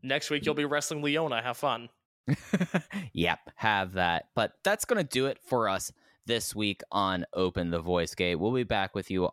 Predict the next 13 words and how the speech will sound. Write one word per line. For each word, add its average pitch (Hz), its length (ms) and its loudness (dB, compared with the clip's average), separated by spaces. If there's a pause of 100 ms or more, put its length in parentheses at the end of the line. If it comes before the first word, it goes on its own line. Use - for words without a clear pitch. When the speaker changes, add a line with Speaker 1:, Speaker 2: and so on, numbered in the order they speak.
Speaker 2:
on 90 240 0
Tuesday 85 580 0
talking 92 460 0
about 85 400 0 (420)
this 110 200 0
cork. 104 320 0
And 107 100 0
there's 131 160 -2
another 139 220 0
show 123 260 -2
happening 107 460 -2
this 87 200 -4
weekend 87 440 0